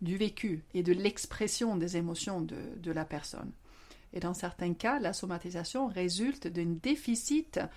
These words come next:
dans le traitement des émotions. Et ce déficit est associé à la lexithymie. Celui qui est alexithymique a une capacité réduite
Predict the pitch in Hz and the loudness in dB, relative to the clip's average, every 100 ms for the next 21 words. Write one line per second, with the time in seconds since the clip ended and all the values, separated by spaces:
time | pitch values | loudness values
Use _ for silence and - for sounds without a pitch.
0 | - - - 175 175 175 - - 311 302 | -14 -10 -2 0 2 0 -4 -2 0 0
1 | - 233 269 262 185 175 180 175 165 - | 2 4 4 4 2 0 2 0 -2 -6
2 | - - - - - - 170 165 170 180 | -6 -8 -18 -20 -8 -4 -2 0 0 0
3 | - 285 247 170 165 190 - 247 269 185 | 2 2 2 0 -2 -2 -4 -2 0 0
4 | 175 202 - - - 180 180 208 - 226 | 0 -4 -8 -18 -4 0 0 0 -2 -2
5 | 214 180 170 - - - - - - 185 | 0 2 0 -2 -18 -20 -20 -12 -2 2
6 | 214 233 - 185 196 277 285 180 180 190 | 4 2 0 -2 0 2 2 2 2 0
7 | - 175 - - 180 294 359 - 165 - | -2 -10 -6 0 4 4 4 -2 -4 -2
8 | 220 262 196 - - 262 247 - 175 - | 2 4 4 2 0 2 0 -2 -6 -2
9 | 247 240 180 196 190 185 285 - - | 0 2 0 0 0 0 0 -2 -8